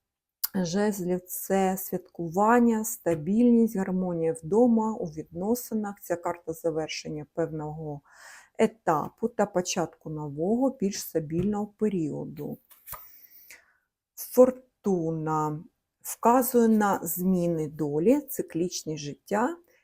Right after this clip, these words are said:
І ця карта, як показує, що зміни неминучі, і вони можуть бути як позитивними, так і негативними.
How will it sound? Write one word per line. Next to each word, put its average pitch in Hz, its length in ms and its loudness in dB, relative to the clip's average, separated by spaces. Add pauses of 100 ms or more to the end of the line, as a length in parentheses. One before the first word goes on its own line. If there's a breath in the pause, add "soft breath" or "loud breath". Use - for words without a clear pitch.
(100)
І 185 80 -6
ця 190 180 -2
карта, 262 440 0
як 185 280 -2
показує, 190 500 -2
що 175 220 0
зміни 226 540 4
неминучі, 208 680 0
і 175 280 -8
вони 170 200 -4
можуть 156 420 -10
бути 208 340 -4
як 165 300 -4
позитивними, 220 880 2 (180)
так 202 220 -4 (180)
і 202 340 -2
негативними. 160 1200 -4